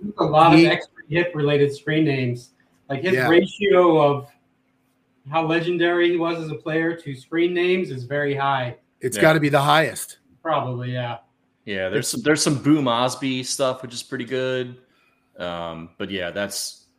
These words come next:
Speaker 3: that's the best one, I think. I think that hits, like, the median age of kind of where most of us are at who listen to this kind of thing.
Speaker 1: Yeah, one time we need to do a list of the ten most, like, esoteric, random screen names. Like, I know there's a Mario Lucas for three.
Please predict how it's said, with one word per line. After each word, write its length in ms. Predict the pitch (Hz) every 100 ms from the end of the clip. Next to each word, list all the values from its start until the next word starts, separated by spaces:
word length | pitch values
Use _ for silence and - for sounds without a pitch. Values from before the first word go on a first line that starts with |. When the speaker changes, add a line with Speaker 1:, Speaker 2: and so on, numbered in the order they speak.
| _ 107
Speaker 3:
that's 220 | 104 -
the 60 |
best 300 | 82 95 -
one, 120 | 87 78
I 80 |
think. 320 | 78 76 78 _ _ -
I 60 |
think 160 | 147 196
that 140 | 160
hits, 240 | 151 151 147
like, 220 | 131 -
the 60 | 107
median 580 | 107 123 127 117 110
age 400 | 104 104 104 95
of 100 | 98
kind 180 | - 107
of 60 | 87
where 160 | 95 92
most 260 | 95 90
of 60 | 92
us 160 | 92
are 100 | 92
at 420 | 87 95 92 - _ _ _
who 120 | 104
listen 260 | 95 95 98
to 40 | 98
this 120 | 95
kind 180 | 104 98
of 60 |
thing. 400 | 101 101 104 101
Speaker 1:
Yeah, 300 | 349 190 180
one 200 | 160 196
time 160 | 196 185
we 60 | 170
need 120 | 160
to 60 |
do 140 | 147 156
a 60 |
list 260 | 147 151 -
of 80 | 127
the 60 |
ten 300 | 123 - 139
most, 320 | 139 135 135 131
like, 220 | 123 - _ _ _ -
esoteric, 840 | 165 - 147 - 156 147 143 - _ _ _ _ _ _ _
random 800 | 123 147 151 151 151 147 147 143 _ _ _ _ _
screen 380 | - - 165 156
names. 480 | 143 135 131 123 131
Like, 180 | 123 - 139
I 60 |
know 80 | 156
there's 160 | 147 135
a 60 |
Mario 440 | 135 139 156 151 147
Lucas 460 | 151 156 165 -
for 140 | - 131
three. 540 | 135 143 151 170